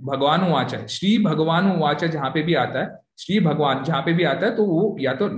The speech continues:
मतलब लक्ष्मी जी और भगवान विष्णु के बारे में बताया गया है या तो राधा और कृष्ण के बारे में बताया गया है। तो यहाँ पे श्री भगवान उवाच जहाँ पे भी लिखा रहेगा तो आपको सिर्फ भगवान विष्णु या भगवान कृष्ण के बारे में ही बताया जाएगा।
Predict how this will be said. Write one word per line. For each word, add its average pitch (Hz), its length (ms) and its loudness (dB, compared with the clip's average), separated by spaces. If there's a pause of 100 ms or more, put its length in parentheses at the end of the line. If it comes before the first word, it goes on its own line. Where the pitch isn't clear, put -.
(300)
मतलब 160 260 -2
लक्ष्मी 127 380 0
जी 175 180 0
और 175 160 2
भगवान 139 380 -2
विष्णु 135 300 -4
के 160 80 -4
बारे 139 220 -2
में 151 140 -4
बताया 139 260 -2
गया 147 180 -2
है - 180 -8 (240)
या 139 80 2
तो - 340 -2
राधा 135 280 0
और 185 140 -2
कृष्ण 127 320 -4
के 123 80 -2
बारे 113 220 0
में 113 120 0
बताया 107 240 -2
गया 107 100 -6
है। 113 100 -14
तो 139 60 -8
यहाँ 135 140 -4
पे 170 120 -2
श्री 185 220 0
भगवान 156 360 0
उवाच 160 320 0
जहाँ 151 260 -2
पे 190 100 0
भी 202 120 2
लिखा 156 240 0
रहेगा 147 300 0 (480)
तो 160 80 2
आपको 185 500 0
सिर्फ - 280 0
भगवान 143 420 -2
विष्णु 143 320 0
या 226 100 2
भगवान 123 360 -2
कृष्ण 135 280 -6
के 131 100 -2
बारे 120 240 -2
में 135 100 -2
ही 185 60 2
बताया 110 300 -2
जाएगा। 101 320 -6